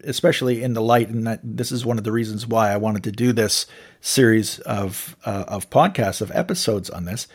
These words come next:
i-, is to emphasize the fact that there is one united people of God, that the, the church is built on the foundation of, uh, the apostles and prophets, so, so,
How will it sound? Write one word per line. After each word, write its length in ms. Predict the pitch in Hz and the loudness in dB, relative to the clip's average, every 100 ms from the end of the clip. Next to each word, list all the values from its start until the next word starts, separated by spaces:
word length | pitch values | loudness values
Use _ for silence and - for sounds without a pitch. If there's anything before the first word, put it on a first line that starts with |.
| - - - _ _ - | -20 -20 -20 _ _ 4
i-, 40 | |
is 340 | 147 139 131 - | 6 6 4 4
to 120 | - | 2
emphasize 800 | 160 240 - - 156 113 107 123 | 4 2 0 2 4 4 4 -4
the 80 | 107 | -6
fact 640 | - 113 98 117 - - _ 120 | 0 0 0 -2 -8 -16 _ -2
that 420 | 117 110 107 - _ _ _ - | 4 4 2 -6 _ _ _ 0
there 200 | 123 120 | 4 6
is 200 | 123 113 | 4 2
one 440 | 117 139 170 165 | 4 6 6 6
united 580 | 135 120 123 135 120 110 | 4 4 4 4 2 -2
people 320 | - 151 104 | -6 -4 -4
of 100 | 107 | -6
God, 420 | 120 127 90 80 _ _ _ _ _ _ _ _ _ - | -2 -2 -2 -8 _ _ _ _ _ _ _ _ _ -10
that 180 | 131 101 | -8 2
the, 300 | 127 113 101 | 4 4 2
the 80 | 113 | -2
church 380 | - 147 143 143 | 2 6 6 4
is 120 | 107 | -2
built 440 | 113 127 135 135 - | 0 6 6 4 -2
on 220 | 127 123 | -2 -2
the 80 | 120 | -2
foundation 840 | - 113 110 117 147 165 - 131 - - | -2 0 0 2 2 0 -2 -4 -8 -4
of, 580 | 139 127 101 90 - - _ _ _ _ _ _ _ | 0 0 -2 -10 -16 -20 _ _ _ _ _ _ _
uh, 460 | 113 107 101 104 92 | -4 -2 -4 -6 -8
the 180 | 104 123 | -2 -2
apostles 500 | 113 127 123 131 123 | 6 6 6 0 -4
and 100 | 113 | 0
prophets, 720 | 127 120 127 - - - - - | 4 4 2 -2 -4 -14 -16 -6
so, 340 | 113 113 110 - - - | -2 -2 -4 -10 -20 -20
so, 480 | - 117 110 104 107 | 0 2 2 0 -6